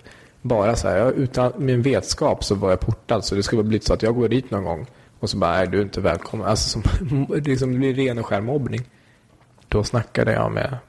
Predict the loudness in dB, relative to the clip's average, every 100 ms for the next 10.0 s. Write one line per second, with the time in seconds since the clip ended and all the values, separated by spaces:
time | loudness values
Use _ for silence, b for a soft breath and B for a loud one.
0 | _ -2 0 2 0 0 0 0 0 0
1 | 0 0 -2 -6 -10 -8 -4 -4 -2 0
2 | 0 0 -2 0 0 0 0 -2 0 0
3 | 0 -4 -20 -20 _ _ _ _ -8 -4
4 | -4 -2 -4 -2 0 0 2 2 0 -2
5 | -2 -2 0 -2 -2 -4 -2 -2 0 0
6 | -2 -2 -8 -8 -4 -6 -6 -12 _ B
7 | B B B -4 -2 0 -2 -2 0 0
8 | 0 0 -2 0 -2 0 -2 2 0 2
9 | 0 0 0 -2 -2 -6 -6 -2 -2